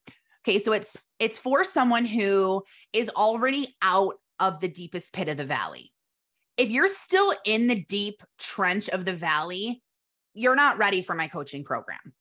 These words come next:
And now, of course, you can occasionally slip back in. Like I said, we all do, even me.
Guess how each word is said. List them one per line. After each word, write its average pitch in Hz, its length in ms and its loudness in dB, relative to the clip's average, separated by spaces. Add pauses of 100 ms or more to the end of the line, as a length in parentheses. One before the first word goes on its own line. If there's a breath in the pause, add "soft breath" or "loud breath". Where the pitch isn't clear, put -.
(640)
And 233 80 2
now, 240 160 6
of 233 80 -2
course, 247 340 2
you 240 100 -2
can 220 380 -2
occasionally 208 640 -4
slip 190 340 -4
back 170 220 0
in. 170 120 0
Like 160 160 -8
I 170 60 -6
said, 160 260 -6
we 185 140 0
all 202 160 4
do, 147 260 -8
even 185 280 -8
me. 180 360 -8